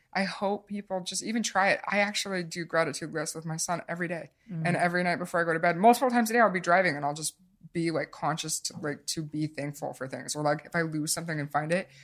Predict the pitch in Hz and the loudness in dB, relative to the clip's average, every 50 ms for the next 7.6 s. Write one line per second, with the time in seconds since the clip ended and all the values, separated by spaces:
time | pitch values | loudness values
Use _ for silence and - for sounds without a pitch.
0 | - - - 147 156 147 - - 151 143 - 160 151 151 - - 151 - 175 - | -10 -4 0 0 0 0 0 -2 -2 -2 0 0 0 0 0 0 0 0 0 -2
1 | - - - 190 208 190 202 208 208 202 247 254 233 226 208 214 214 214 233 226 | -2 0 4 6 8 10 10 10 10 10 10 12 12 12 12 12 10 10 10 10
2 | 226 185 175 180 180 175 170 - 240 240 220 208 - 226 226 226 175 160 170 165 | 10 10 10 10 10 10 10 10 10 10 10 8 6 4 2 2 2 0 -2 -2
3 | - 160 160 165 160 160 160 160 - - - - - - _ _ - - 247 254 | 0 2 4 4 4 2 -2 -6 -12 -16 -20 -20 -20 -20 _ _ 0 4 4 4
4 | 269 240 - - - - 220 208 190 214 247 285 285 233 180 - 165 165 175 - | 4 2 0 -4 -4 -2 -2 0 0 2 2 2 2 0 -2 -2 0 0 0 0
5 | - - - 160 151 151 147 147 143 147 _ _ _ _ _ _ _ _ _ - | -2 -4 -2 0 0 2 0 0 -4 -6 _ _ _ _ _ _ _ _ _ -2
6 | 156 147 143 139 139 139 139 - - - _ _ _ _ _ - 156 156 151 143 | 0 0 0 0 0 -2 -2 -4 -4 -6 _ _ _ _ _ -4 -2 -2 -2 -2
7 | 147 151 151 151 151 151 143 - 151 151 - - | -2 -2 -2 0 -2 -2 -4 -4 -6 -6 -6 -8